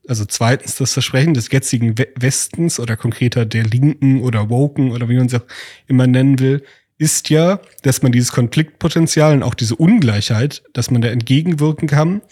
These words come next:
indem man diese Benachteiligung von einigen Gruppen anerkennt und sie ausgleicht. Aber ich sage, eigentlich zeigt sowohl das gesellschaftliche Klima in des U-, äh, in den U S A als auch in Europa, als auch eben jetzt ganz konkret dieser Fall in Indien,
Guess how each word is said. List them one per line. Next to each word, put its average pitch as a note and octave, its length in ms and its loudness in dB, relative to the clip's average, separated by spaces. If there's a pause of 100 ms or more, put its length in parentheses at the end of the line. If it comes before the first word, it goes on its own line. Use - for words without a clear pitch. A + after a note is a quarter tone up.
(260)
indem B2+ 220 2
man C3 100 4
diese A#2+ 220 0
Benachteiligung C#3+ 1080 2
von C3 160 -2
einigen B2 300 0
Gruppen A#2 320 -2
anerkennt E3 720 -2 (420)
und C#3 140 0
sie D3 180 -2
ausgleicht. - 840 -2 (640)
Aber B2+ 100 0
ich C3 120 0
sage, C#3 300 0
eigentlich F3 720 2
zeigt D3 340 0
sowohl C#3 320 2
das F#3 180 0
gesellschaftliche C#3 720 0
Klima C#3+ 280 2
in A#2+ 140 -2
des A#2 200 -2
U-, B2 200 -4
äh, A#2+ 260 -10
in B2 240 -4
den A#2+ 200 0
U B2 100 -2
S A#2 160 -2
A C3+ 220 0
als - 240 -4
auch D3 140 -4
in C#3 120 0
Europa, C3+ 500 0 (400)
als D3+ 240 2
auch D#3 220 0
eben D3 240 4
jetzt C#3 240 2
ganz D#3 200 2
konkret D3 400 0
dieser B2+ 200 2
Fall B2 160 0
in A#2+ 100 4
Indien, C#3+ 640 0